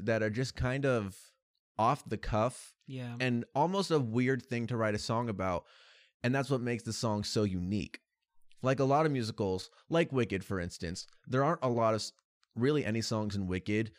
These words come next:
Speaker 1: where they sing a song of whatever's happening to them, and you're like,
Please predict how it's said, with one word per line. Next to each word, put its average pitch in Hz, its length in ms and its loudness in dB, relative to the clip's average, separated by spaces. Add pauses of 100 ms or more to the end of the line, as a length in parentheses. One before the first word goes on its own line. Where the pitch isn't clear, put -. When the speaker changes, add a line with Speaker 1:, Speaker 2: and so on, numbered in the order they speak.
(180)
Speaker 1:
where 117 160 6
they 104 120 4
sing 113 280 -2
a 107 40 -2
song 104 460 -2 (1080)
of 107 200 2
whatever's 104 280 2
happening 101 320 0
to 101 80 -2
them, 104 220 0
and 101 80 0
you're 101 120 2
like, 95 300 0